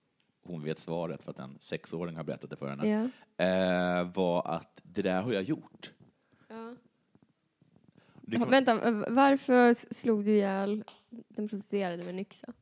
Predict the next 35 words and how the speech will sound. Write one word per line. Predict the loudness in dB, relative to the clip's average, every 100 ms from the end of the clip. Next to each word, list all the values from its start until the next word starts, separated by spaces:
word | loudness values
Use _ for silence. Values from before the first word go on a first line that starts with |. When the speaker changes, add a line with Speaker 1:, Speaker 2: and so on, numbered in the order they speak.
| _
Speaker 1:
För | -10
att |
få | -8
pengar | -6 -8 -8
tillbaka. | -8 -8 -8 -20 _ _ _ _ _ _ _ _ _ _ _ _ _ _ _ _ _ _ _ _ _
Speaker 2:
Du | -8
är | -6
inte | -6 -10 -10
lite | -6 -6 -8 -6 -6
fräck. | -4 -8 -8 -14 -4
Speaker 1:
Nej, | 0 0 -2 -6
det | -4
är | -4
så | -8
fruktansvärt | -12 0 0 0 -4 -2 -2
fräckt. | -2 -4 -6 -20 _ -20 _ _ _ _ _ _ _ 0
Och, | 2 2
och | -2
med | 0
fräckt | 2 0 0
så | -6
menar | -4 -2
jag | -2 -4
inte | -8 -6 -4
okej. | -2 2
Speaker 2:
Nej, | 2 2 0 -6 _ -20 -12
<laughs> | -10 -10 -14 -6
inte | -2 2 2
fräckt | 2 -2 -4 -2
som | -2 0
i, | 0 0 -2 -6 -2
fy |
fan | 0 8 8 8
vad | 4 -2
tufft | 4 4 2 0